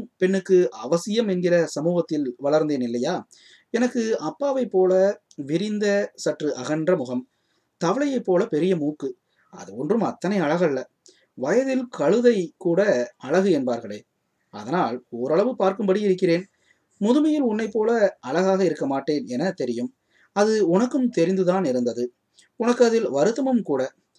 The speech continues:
அதனால்தான் நான் எப்போதெல்லாம் தெருவிலிருந்து வீட்டிற்குள் நுழைகிறேனோ, அப்போதெல்லாம் நீ, "உன் முகம்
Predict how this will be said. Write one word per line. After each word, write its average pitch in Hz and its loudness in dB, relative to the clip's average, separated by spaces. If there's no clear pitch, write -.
அதனால்தான் 277 0
நான் 180 0
எப்போதெல்லாம் 214 0
தெருவிலிருந்து 190 2
வீட்டிற்குள் 175 0
நுழைகிறேனோ, 160 0
அப்போதெல்லாம் 226 2
நீ, 180 -2
"உன் 180 2
முகம் 220 -4